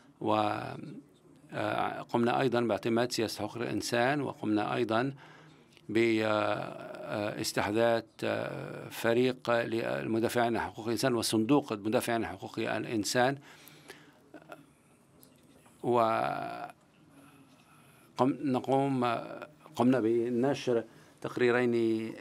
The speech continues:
سنويين لحقوق الإنسان،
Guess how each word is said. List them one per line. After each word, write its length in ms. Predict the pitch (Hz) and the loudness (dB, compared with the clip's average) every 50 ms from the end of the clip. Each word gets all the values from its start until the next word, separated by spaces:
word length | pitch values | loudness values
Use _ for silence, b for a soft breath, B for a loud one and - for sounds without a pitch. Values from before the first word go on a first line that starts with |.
| - - - - - - - - - - - - | -16 -18 -18 -20 -20 -20 -20 -20 -20 -20 -20 -18
سنويين 800 | - - 120 120 120 120 120 120 117 117 123 143 156 160 160 135 | -6 -4 -2 0 2 2 2 2 2 2 0 0 0 0 0 -2
لحقوق 360 | 107 90 92 - - 131 117 - 127 | -2 -4 -6 -4 -4 -4 -2 -2 -2
الإنسان، 880 | 120 - - 113 113 - 131 113 101 98 - - 120 120 131 147 156 | -2 -2 -2 -6 -6 -4 -4 -4 -2 -2 -2 0 0 2 0 0 -2